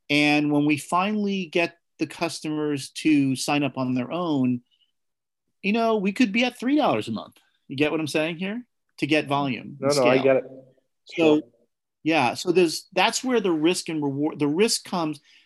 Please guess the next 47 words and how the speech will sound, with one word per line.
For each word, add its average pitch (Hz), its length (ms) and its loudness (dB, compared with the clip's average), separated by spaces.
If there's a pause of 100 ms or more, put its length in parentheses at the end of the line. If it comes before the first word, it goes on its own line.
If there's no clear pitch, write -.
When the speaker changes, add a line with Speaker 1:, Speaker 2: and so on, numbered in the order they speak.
(320)
Speaker 1:
at 180 100 2
a - 20 -2
certain 311 320 -4
price. 208 380 0
When 185 120 -2
I 247 120 2
talk 262 380 -2
to, 196 140 -6
if 170 140 -6
you 226 80 2
and 269 100 4
I 240 140 2
brought 190 240 0
on 180 240 2
some 156 240 -4
local, 147 580 0 (640)
let's 160 220 0
say, 147 360 2
you 143 160 -4
know, 117 440 -4
uh, 113 300 -6
barbershop, 147 1040 0 (180)
restaurant 143 680 -2
owner, 139 420 -4 (400)
whoever, 147 600 2 (400)
you 151 80 -2
know, 131 80 2
we 151 120 0
brought 190 300 0
them 165 120 -2
on 156 180 4
here, 131 140 0
bar 139 360 2
owner, 139 360 -2 (400)
and 147 100 0
we 156 60 4
talked 190 240 0
about 160 200 2
the 151 80 -4
service. 151 560 0
There's 160 180 0
a 156 40 -4
price 190 480 -4
point 135 360 -4
where 135 120 -2
they 135 100 -4
go, 127 360 -2